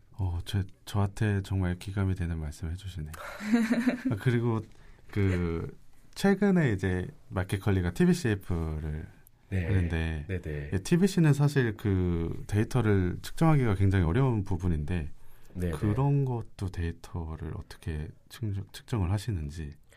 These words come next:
Speaker 3: 그거는 마케팅에서 하고 있는 업무이기는 한데
Speaker 1: 네네.
Speaker 3: 마케팅 쪽에서 이제 저희 개발팀이나 데이터 분석팀, 저희 내부로는 데이터 농장팀이라고 부르는데
Speaker 1: <laughs>
Speaker 3: 데이터 농장팀이랑 같이 협업을 해서
Speaker 1: 네.
Speaker 3: 했었던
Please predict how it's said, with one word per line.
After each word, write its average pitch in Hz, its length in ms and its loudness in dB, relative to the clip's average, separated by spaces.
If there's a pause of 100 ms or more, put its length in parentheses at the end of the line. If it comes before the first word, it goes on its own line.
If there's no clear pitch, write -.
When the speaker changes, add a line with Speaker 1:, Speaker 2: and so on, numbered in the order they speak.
(280)
Speaker 3:
그거는 117 300 -2
마케팅에서 107 720 -2
하고 101 180 -2
있는 87 460 -2
업무이기는 85 640 -4
한데 101 380 0
Speaker 1:
네네. 92 160 4
Speaker 3:
마케팅 80 480 -4
쪽에서 92 440 -4
이제 80 140 -6
저희 82 380 -6
개발팀이나 92 880 -4
데이터 101 560 -2
분석팀, 92 760 -6
저희 87 180 -6
내부로는 92 840 0
데이터 90 260 -8
농장팀이라고 90 680 -4
부르는데 202 600 4
Speaker 1:
<laughs> 294 480 0
Speaker 3:
데이터 120 240 -2
농장팀이랑 104 580 -4
같이 - 280 -8
협업을 143 380 4
해서 95 120 6
Speaker 1:
네. 110 60 2
Speaker 3:
했었던 95 680 -4